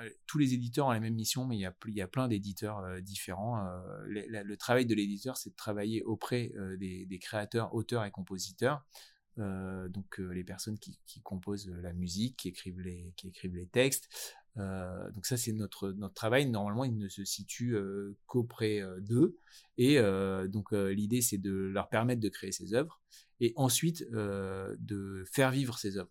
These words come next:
Donc, euh, c'est de la diffusion, ça peut être, euh, euh, concert, radio. Euh, c'est pour ça que nous, en tra-, en travaillant avec des auteurs, compositeurs, interprètes,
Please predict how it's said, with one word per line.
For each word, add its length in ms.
Donc, 200
euh, 400
c'est 300
de 120
la 140
diffusion, 500
ça 160
peut 120
être, 260
euh, 220
euh, 320
concert, 640
radio. 680
Euh, 140
c'est 180
pour 140
ça 120
que 60
nous, 280
en 120
tra-, 220
en 100
travaillant 360
avec 120
des 180
auteurs, 260
compositeurs, 420
interprètes, 640